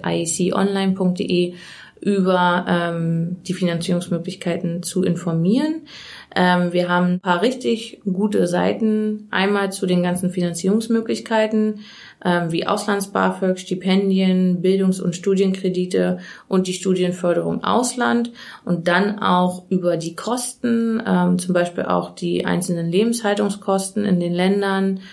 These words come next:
und, ähm, ja, mit was man alles so rechnen muss und welche Förderungsmöglichkeiten es gibt. Und, ähm, auf unserer Website sieht man zum Beispiel auch ganz gut,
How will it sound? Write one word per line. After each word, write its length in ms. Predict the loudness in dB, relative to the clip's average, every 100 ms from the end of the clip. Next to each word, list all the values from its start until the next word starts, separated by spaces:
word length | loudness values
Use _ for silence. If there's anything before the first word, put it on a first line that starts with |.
| -20 -20 -14
und, 500 | -2 2 4 2 0
ähm, 240 | 2 2 0
ja, 300 | 0 -2 0
mit 200 | -2 2
was 180 | 0 2
man 300 | 2 2 2
alles 300 | 2 2 2
so 80 | -2
rechnen 480 | 0 0 0 -2 0
muss 440 | -2 -2 -6 -12 _ _ -2
und 380 | 0 0 -2 -2
welche 260 | -2 -2
Förderungsmöglichkeiten 1400 | -2 -2 0 -2 -2 -4 -2 -2 -2 -6 -4 -4 -2 -4
es 180 | -4 -6
gibt. 380 | -6 -6 -12 -18 _ -20 -20 -20 -20 _
Und, 480 | -2 0 0 -2 -2
ähm, 360 | 0 0 0 -2
auf 140 | 0
unserer 240 | 0 2 2
Website 340 | 0 0 -2
sieht 160 | -2 0
man 140 | 2
zum 100 | 2
Beispiel 280 | 0 0 -2
auch 160 | -2
ganz 260 | 0 -2 -2
gut, 320 | 0 0 0